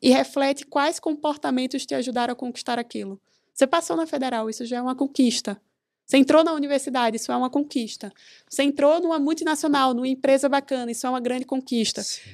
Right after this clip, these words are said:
Speaker 1: Fui promovido, isso é mais uma conquista. E nada disso foi sorte.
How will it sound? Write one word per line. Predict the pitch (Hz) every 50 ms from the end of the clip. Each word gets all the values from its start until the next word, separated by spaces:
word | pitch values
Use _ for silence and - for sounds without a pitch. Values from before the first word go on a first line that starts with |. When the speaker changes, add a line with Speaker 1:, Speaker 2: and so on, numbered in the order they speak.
| - _
Speaker 1:
Fui | - - 311 359
promovido, | 370 - 370 359 359 349 339 285 285 285 285 262 220
isso | 240 233 -
é | 269
mais | 254 262 254 240
uma | 262 269 294
conquista. | 294 311 302 294 294 - 262 247 240 - - - 214 214 - - - - _ _
E | - 302
nada | 294 302 370 453 539 539
disso | 440 359 285 269 - 262
foi | - - 240
sorte. | 233 - - 214 208 196 - - - 214 202 -